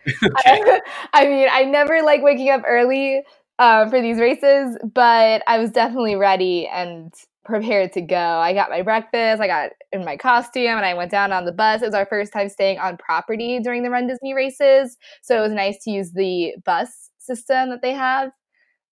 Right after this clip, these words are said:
Speaker 2: Uh, a lot more easier than driving over to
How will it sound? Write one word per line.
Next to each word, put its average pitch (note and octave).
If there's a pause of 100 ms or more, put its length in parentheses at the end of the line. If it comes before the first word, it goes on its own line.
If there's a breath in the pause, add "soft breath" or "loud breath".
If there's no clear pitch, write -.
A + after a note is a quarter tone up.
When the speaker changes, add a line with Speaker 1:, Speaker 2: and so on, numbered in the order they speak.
Speaker 2:
Uh, G3
a F#3+
lot G3+
more G#3
easier F3+
than D#3+ (580)
driving F#3
over E3
to E3